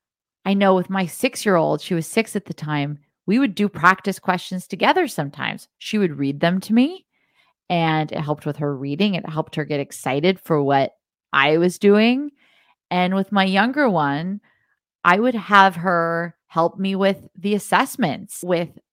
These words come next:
the stethoscope, with the blood pressure cuff. And it was fun.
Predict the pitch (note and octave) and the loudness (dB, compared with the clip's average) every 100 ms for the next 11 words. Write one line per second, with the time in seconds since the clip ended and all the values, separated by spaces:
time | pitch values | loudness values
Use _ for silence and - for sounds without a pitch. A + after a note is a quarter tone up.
0 | _ _ - F3 F3 F3 E3+ D#3+ _ - | _ _ -2 0 0 -2 -4 -6 _ -20
1 | - - B3 - A3 - D#3 C3+ - - | -4 2 4 2 -4 2 2 2 -4 -6
2 | E3+ E3+ - _ E3+ E3+ E3+ E3 D#3 D#3 | -2 -2 -4 _ -8 -6 -6 -6 -6 0
3 | E3 A3+ G#3 D#3 - C#3+ - B2 - - | 0 2 0 -2 -4 -10 -8 -8 -8 -18
4 | _ _ _ _ F3+ F#3+ A#3 - - G3 | _ _ _ _ -4 -2 -4 -6 0 2
5 | A#3+ - F#3 | 0 -2 -12